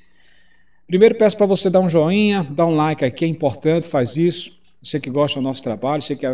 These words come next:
você que aprecia as nossas informações. Aqui, ó, é pra você se inscrever. Tá vendo aqui embaixo o nome inscrever-se destacado em vermelho? Clica nele, fazendo isso, vai aparecer um sininho. Nesse sininho você clica em todas as notificações. Pra quê?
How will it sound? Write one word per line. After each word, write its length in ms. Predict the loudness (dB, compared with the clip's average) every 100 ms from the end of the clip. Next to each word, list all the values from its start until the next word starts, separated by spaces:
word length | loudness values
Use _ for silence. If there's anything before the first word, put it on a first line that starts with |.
| -6 -16 -18
você 240 | -12 -12 -8
que 160 | -8
aprecia 400 | -8 -8 -8 -6
as 80 | -4
nossas 320 | -4 -6 -6
informações. 680 | -6 -4 -4 -4 -8 -10 -6
Aqui, 280 | -6 0 0
ó, 180 | 0 -4 -20 _ -20 -20 -20 _ -20 -8
é 80 | -4
pra 120 | -4
você 200 | -2 -4
se 120 | -6
inscrever. 500 | -4 -2 0 -2 -4
Tá 80 | -6
vendo 120 | -6
aqui 140 | -6
embaixo 220 | -4 -4 -4
o 40 |
nome 80 | -8
inscrever-se 440 | -6 -8 -6 -8
destacado 440 | -10 -10 -10 -10 -12
em 20 |
vermelho? 360 | -10 -6 -6 -6
Clica 280 | -8 -6
nele, 240 | -4 -2 -4
fazendo 380 | -6 -6 -4 -4
isso, 240 | -6 -10 _ _ _ -20 -20 -20 -4
vai 80 | 0
aparecer 380 | 2 0 0 -4
um 60 | -4
sininho. 580 | -2 2 2 0 -4 -8
Nesse 220 | -4 -2 -2
sininho 200 | -2 -4
você 160 | -6
clica 280 | -4 -2 -2
em 40 |
todas 320 | -4 -4 -4 -4
as 140 | -4
notificações. 800 | -4 -6 -4 -4 -2 -4 -4 -8
Pra 260 | -10 -8 -4
quê? 400 | 2 2 2